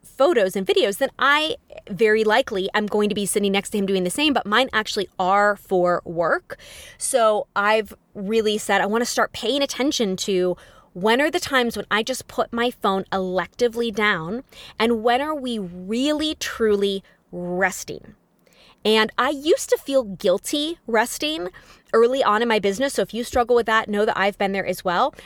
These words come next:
I no longer feel as guilty resting. That has come from a lot of self-coaching, because the reality is in business, and this is true even if you aren't an entrepreneur in many areas of our lives, that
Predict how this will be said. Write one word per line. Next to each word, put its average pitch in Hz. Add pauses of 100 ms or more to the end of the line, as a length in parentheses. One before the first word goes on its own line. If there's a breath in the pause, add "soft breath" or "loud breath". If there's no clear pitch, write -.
(160 loud breath)
I 262
no 277
longer 254
feel 202
as 190
guilty 196
resting. 247 (240 loud breath)
That 214
has 208
come 214
from 214
a 185
lot 185
of 196
self-coaching, 214 (260 loud breath)
because 269
the 285
reality 294
is 190
in 190
business, 190
and 180
this 185
is 190
true 196
even 180
if 175
you 160
aren't 185 (200)
an 233
entrepreneur 214
in 190
many 196
areas 190
of 180
our 190
lives, 196
that 202